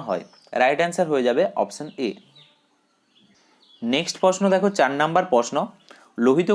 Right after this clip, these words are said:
কণিকার সংখ্যা স্বাভাবিকের তুলনায় কমে যাওয়াকে বলা হয়। তো ফ্রেন্ডস, এখানে চারটি অপশন দেওয়া আছে, সঠিক অ্যান্সারটি অবশ্যই তোমরা নিচে কমেন্ট করে জানাও। রাইট অ্যান্সার হয়ে যাবে অপশন এ, অ্যানিমিয়া। লোহিত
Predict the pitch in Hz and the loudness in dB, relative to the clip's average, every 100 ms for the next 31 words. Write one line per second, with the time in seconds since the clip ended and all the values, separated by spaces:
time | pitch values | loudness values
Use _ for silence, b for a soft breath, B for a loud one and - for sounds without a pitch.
0 | 196 160 165 190 185 185 175 180 185 180 | 0 -2 0 0 0 -4 -4 0 0 0
1 | 131 139 151 165 185 180 160 160 160 160 | 0 2 2 0 0 2 2 2 -2 0
2 | 143 156 165 135 127 127 180 233 B B | 0 2 4 4 4 2 -4 -4 B B
3 | - 117 117 107 101 - - B B B | -2 2 4 4 2 0 -12 B B B
4 | - 156 208 202 190 190 190 135 131 180 | -6 -2 0 0 0 0 2 2 2 0
5 | 165 175 165 143 113 170 196 b b - | 0 0 2 4 4 0 -6 b b -8
6 | - 143 190 180 175 196 196 147 151 156 | -2 0 0 -2 -2 -2 0 2 0 0
7 | 190 180 143 135 127 185 254 B B - | -2 -2 -2 -4 -4 -6 -6 B B 0
8 | 127 147 156 156 156 139 101 - _ _ | 0 0 0 0 2 0 -2 -8 _ _
9 | _ _ _ _ _ _ _ _ _ _ | _ _ _ _ _ _ _ _ _ _
10 | _ _ - 120 139 175 185 190 180 170 | _ _ -2 2 2 2 0 -2 2 4
11 | 165 170 - 127 - 175 131 175 - B | 4 4 2 0 0 -2 0 -2 -4 B
12 | B - 139 160 151 110 87 - B B | B -2 0 0 -2 -4 -6 -14 B B
13 | - 120 139 185 | -2 0 0 0